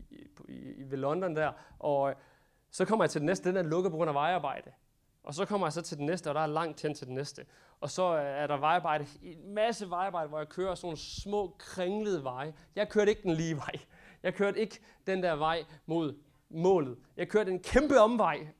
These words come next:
Heldigvis så ventede præmien. Emmy var der i, i sidste ende og stadig ventede. <laughs> Men, øh, hun havde ikke så meget andet valg, øh, midt om natten i London. Men, <laughs> men det, der er i livet, det er, at det sker.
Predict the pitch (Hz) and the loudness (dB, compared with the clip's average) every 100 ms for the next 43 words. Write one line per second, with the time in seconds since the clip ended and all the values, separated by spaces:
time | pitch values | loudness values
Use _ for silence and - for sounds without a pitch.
0 | _ _ _ - 240 226 175 180 202 208 | _ _ _ -2 2 2 0 2 2 2
1 | 170 214 165 143 165 202 185 170 170 139 | 0 0 0 -2 0 0 2 2 2 0
2 | 135 156 - 185 170 180 160 170 196 180 | -6 -8 -6 0 2 2 0 2 2 2
3 | 208 233 151 - - - 135 - - - | 0 -2 -4 -8 -12 -6 -6 -8 -18 -20
4 | - - 151 151 151 160 190 165 147 151 | -20 -10 -2 0 2 2 2 2 2 2
5 | 160 185 185 - _ - 160 160 170 156 | 2 0 -2 -12 _ -10 -6 -2 0 0
6 | 151 165 156 147 170 170 - - - 165 | 0 0 0 -2 -2 -6 -8 -16 -2 0
7 | 165 - - - - - - - - - | 0 -4 -4 -6 -8 -20 -16 -14 -14 -16
8 | - - - - - - - 160 156 - | -16 -18 -20 -20 -20 -16 -4 -4 -4 -12
9 | - _ _ - 202 214 196 185 202 165 | -20 _ _ -2 2 4 2 0 0 -2
10 | 180 170 160 - 311 - | -2 -4 -6 -10 -12 -14